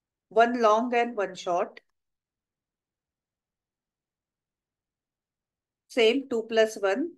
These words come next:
that dha and din. And so therefore there are three combinations.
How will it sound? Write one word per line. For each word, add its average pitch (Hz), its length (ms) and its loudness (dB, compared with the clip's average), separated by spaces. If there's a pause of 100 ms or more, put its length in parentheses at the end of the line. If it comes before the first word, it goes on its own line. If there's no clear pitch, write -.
(380)
that 196 280 -4 (200)
dha 220 340 2
and 220 240 2
din. 202 360 -8 (800)
And 269 300 2
so 277 180 -4
therefore 233 400 0
there 214 140 2
are - 180 -2 (120)
three 214 280 -12
combinations. 139 1000 -12